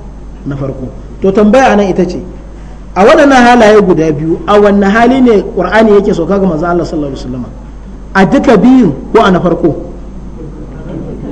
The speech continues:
Ku lura, mala'ika Jibril yana zuwa wurin manzo Allah sallallahu alaihi wasallam. Wani lokacin ya zo da Qur'ani. Kun gane wannan da kyau ko? Wani lokacin kuma ya zo ziyara,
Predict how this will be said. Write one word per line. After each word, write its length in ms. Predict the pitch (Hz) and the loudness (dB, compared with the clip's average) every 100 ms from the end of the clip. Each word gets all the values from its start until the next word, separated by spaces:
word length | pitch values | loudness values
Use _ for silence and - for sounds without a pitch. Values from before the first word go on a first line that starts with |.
| 170 180 - - - - - - - - - - - - - 151 147 - 180 240 - - - 196 214 208 175 175 180 - - - - - - | -12 -12 -14 -14 -16 -16 -16 -14 -16 -16 -16 -16 -16 -16 -14 -14 -12 -12 -12 -12 -14 -14 -14 -12 -12 -12 -14 -14 -14 -14 -14 -14 -16 -16 -2
Ku 80 | 190 | 2
lura, 540 | 208 226 233 - - - - | 4 4 2 -2 -10 -12 -4
mala'ika 380 | 180 226 - 220 | 2 4 4 4
Jibril 400 | 180 180 226 190 | 4 2 2 4
yana 280 | 202 220 185 | 4 4 4
zuwa 160 | 196 185 | 4 4
wurin 120 | 190 | 4
manzo 180 | 175 175 | 2 0
Allah 180 | 175 165 | 0 -2
sallallahu 80 | |
alaihi 160 | 165 147 | -4 -6
wasallam. 220 | 147 147 123 - - - - | -4 -4 -6 -12 -16 -10 0
Wani 180 | 214 247 | 4 6
lokacin 380 | 247 214 226 190 | 4 4 2 2
ya 60 | |
zo 140 | 170 185 | 4 2
da 80 | |
Qur'ani. 480 | 180 147 165 165 151 123 - - - - - - - - - - - | 2 -4 -2 -2 0 -4 -10 -14 -16 -16 -16 -16 -16 -16 -16 -16 -8
Kun 100 | 170 | -2
gane 180 | 196 202 | 2 4
wannan 200 | 190 190 | 4 4
da 60 | 165 | 2
kyau 180 | 170 | 0
ko? 240 | 170 190 - - - | 2 0 0 -6 0
Wani 160 | 208 254 | 2 4
lokacin 340 | 254 233 226 | 4 4 2
kuma 140 | 196 196 | 2 4
ya 80 | 170 | 4
zo 140 | 185 | 4
ziyara, 380 | 147 156 156 | 2 0 0